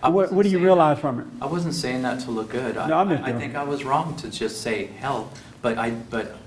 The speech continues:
Speaker 1: the source is from evil, and that's, I think, um, I didn't say it right. That was wrong, but I mean, the, I, I just seems like, um, you seem to be assuming that it, that I'm, what I'm seeing is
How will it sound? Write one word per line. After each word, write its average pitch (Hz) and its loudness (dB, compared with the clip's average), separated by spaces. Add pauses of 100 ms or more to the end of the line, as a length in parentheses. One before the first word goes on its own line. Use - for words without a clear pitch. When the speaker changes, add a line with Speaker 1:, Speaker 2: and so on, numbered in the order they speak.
Speaker 1:
the 120 -2
source 139 -2
is 143 -4
from 101 -10
evil, 98 -6 (120)
and 110 -6 (100)
that's, - -4 (400)
I 104 -8
think, 120 -8
um, 107 -6 (300)
I 110 -6
didn't 117 0
say 113 -2
it 113 -4
right. 117 -2
That 107 -2
was 107 -8
wrong, 104 -4
but 101 -8 (460)
I 117 -4
mean, 123 -4
the, 127 -4 (1500)
I, 160 -4
I 143 -6
just 170 -4
seems 160 -4
like, 123 -6
um, 107 -6 (720)
you 120 -4
seem 131 -6
to 131 -2
be 117 0
assuming 131 -2
that 107 -2
it, 101 -10
that 110 -10
I'm, 104 -8 (880)
what 113 -6
I'm 104 -6
seeing 120 -6
is 101 -10